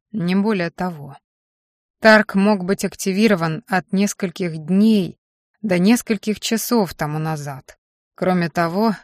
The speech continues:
это могло быть сделано удалённо. А точнее узнать невозможно?" Викон неопределённо повёл плечами. "Вряд ли возможно. Но если учесть все известные обстоятельства,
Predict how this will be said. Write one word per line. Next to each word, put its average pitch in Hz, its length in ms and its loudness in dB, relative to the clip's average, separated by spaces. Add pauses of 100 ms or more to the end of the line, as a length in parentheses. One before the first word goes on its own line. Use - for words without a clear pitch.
(200)
это 185 320 0
могло 180 560 2
быть 180 260 -4
сделано 180 580 -2
удалённо. 165 800 -2 (580)
А 202 80 0
точнее 214 540 4
узнать 185 340 0
невозможно?" 180 720 2 (580)
Викон 202 480 4
неопределённо 202 720 4
повёл 175 320 0
плечами. 151 640 -8 (440)
"Вряд 196 520 -2
ли 165 100 -4
возможно. 156 760 -8 (460)
Но 190 100 0
если 214 340 2
учесть 214 460 0
все 220 400 2
известные 180 580 0
обстоятельства, 170 1000 -6